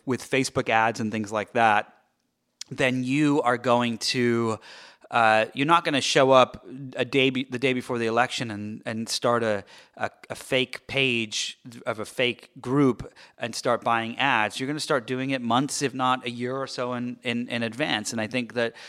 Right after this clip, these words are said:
there are definitely f-, pages on Facebook that, uh, will be used against us to, to, to, you know, drive more divide. It happened this week in social media. There was a report, um,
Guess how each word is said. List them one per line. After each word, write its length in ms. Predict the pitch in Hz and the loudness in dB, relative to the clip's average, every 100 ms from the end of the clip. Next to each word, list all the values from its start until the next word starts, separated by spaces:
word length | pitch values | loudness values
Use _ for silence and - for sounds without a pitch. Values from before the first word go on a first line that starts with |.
| - - | -20 -6
there 240 | 123 120 123 | 0 2 4
are 260 | 120 120 - _ _ | 4 2 -8 _ _
definitely 400 | 127 117 139 131 | -2 0 -2 -6
f-, 280 | 135 117 - | -8 -12 -8
pages 340 | 120 113 117 123 | -4 -4 -4 -6
on 140 | 127 | -4
Facebook 540 | 110 101 - 110 139 | -4 -4 -2 -4 -4
that, 260 | 110 104 107 - - - - | -2 -2 -2 -10 -20 -20 -4
uh, 340 | 107 104 104 - | 0 2 0 -2
will 280 | 113 113 | -4 -4
be 100 | 110 | -2
used 480 | 110 110 107 113 113 | -4 -2 0 0 -2
against 540 | 113 - 107 107 - 104 | -6 -4 -4 -2 0 2
us 280 | 107 131 - | 2 2 -2
to, 140 | 110 95 131 | -4 -4 -10
to, 220 | - 110 - - | -8 -6 -8 -8
to, 120 | 110 | -8
you 180 | 110 107 | -6 -4
know, 200 | 101 104 - _ _ - | -2 -4 -8 _ _ -18
drive 720 | - 113 110 110 113 113 - - - - _ | -8 2 4 6 6 4 -2 -16 -20 -20 _
more 280 | 113 117 131 | 2 6 6
divide. 540 | 127 107 101 104 117 - | 6 6 6 6 4 0
It 120 | 127 | -4
happened 380 | 123 135 175 165 | 4 4 4 2
this 180 | 180 170 | 0 2
week 220 | 254 - | 0 0
in 80 | 117 | 2
social 320 | 123 - 117 | 2 2 0
media. 220 | 107 104 | 0 0
There 100 | 104 | 0
was 140 | 107 | -2
a 40 | 107 | -4
report, 560 | 110 - 123 123 123 | -8 0 4 4 2
um, 400 | 123 117 117 120 | 0 2 2 -2